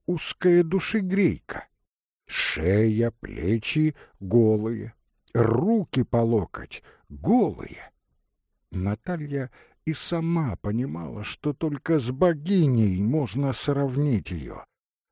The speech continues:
Ну, с Дианой. Кругловатое лицо ее с приподнятым коротким, как у брата, носом,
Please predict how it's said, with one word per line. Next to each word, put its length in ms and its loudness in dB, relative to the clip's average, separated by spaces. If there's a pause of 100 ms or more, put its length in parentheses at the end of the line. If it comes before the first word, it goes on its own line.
Ну, 640 0
с 160 -4
Дианой. 760 0 (320)
Кругловатое 800 2
лицо 480 0
ее 400 -6 (380)
с 160 -10
приподнятым 1200 0
коротким, 880 -2 (280)
как 240 -2
у 80 0
брата, 440 0
носом, 680 -4